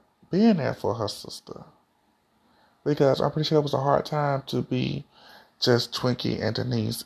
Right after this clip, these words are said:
and the other four girls. It was, I mean, not four girls, excuse me.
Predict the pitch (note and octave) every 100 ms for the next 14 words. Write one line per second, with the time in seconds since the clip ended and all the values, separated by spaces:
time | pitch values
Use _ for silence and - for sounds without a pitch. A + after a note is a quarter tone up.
0 | - A2 A2 A2 - A#2 A2 - G#2 -
1 | G#2+ - A2 - - G#2 G2+ - - G#2
2 | A2 A#2 _ - A#2+ - - G2 - G2
3 | A2 - -